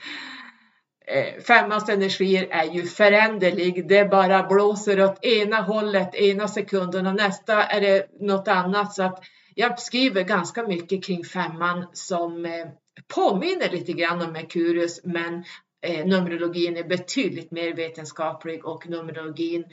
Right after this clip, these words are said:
sätter fingret på vad det är som de energierna man har, så att säga. Så att, eh, välkommen med ett själskontrakt om du vill veta lite mera kring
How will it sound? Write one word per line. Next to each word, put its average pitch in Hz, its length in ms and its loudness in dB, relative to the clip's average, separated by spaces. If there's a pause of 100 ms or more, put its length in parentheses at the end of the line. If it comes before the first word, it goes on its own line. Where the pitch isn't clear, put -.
(320)
sätter 180 580 -4
fingret 185 800 -6
på 180 440 -2
vad 160 160 -6
det 160 60 -6
är 160 160 -4
som 160 380 -8 (240)
de 175 160 -2
energierna 160 640 -6
man 156 240 -8
har, 226 300 -2
så - 140 -10
att - 140 -14
säga. 135 340 -8
Så - 180 -10
att, - 220 -14
eh, 151 160 -8
välkommen 233 560 -6
med 202 100 -4
ett 185 80 -8
själskontrakt 156 920 -10
om 165 200 -12
du 156 100 -12
vill 165 200 -8
veta 143 360 -8
lite 156 280 -14
mera 139 340 -12
kring 156 420 -16